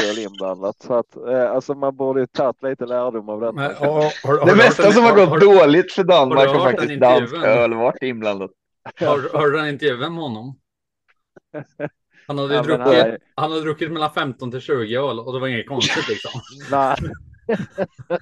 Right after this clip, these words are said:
Speaker 2: Jag drack som vanligt femton till tjugo öl. Jag kommer inte ihåg någonting som hände.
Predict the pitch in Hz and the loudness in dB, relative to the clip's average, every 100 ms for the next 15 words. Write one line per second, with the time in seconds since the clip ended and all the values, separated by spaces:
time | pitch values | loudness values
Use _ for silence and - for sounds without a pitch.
0 | - - 127 156 - - 147 - 160 214 | -2 -2 0 0 0 -4 -10 -6 -4 -4
1 | - 196 202 131 175 - 208 156 175 165 | -4 -4 -4 -4 -4 -6 -8 -8 -12 -6
2 | 196 143 139 151 170 165 _ 165 139 175 | -6 -4 -4 -4 -8 -16 _ -20 -12 -10
3 | 175 185 175 165 143 170 165 175 147 139 | -6 -6 -4 -4 -6 -6 -10 -10 -10 -10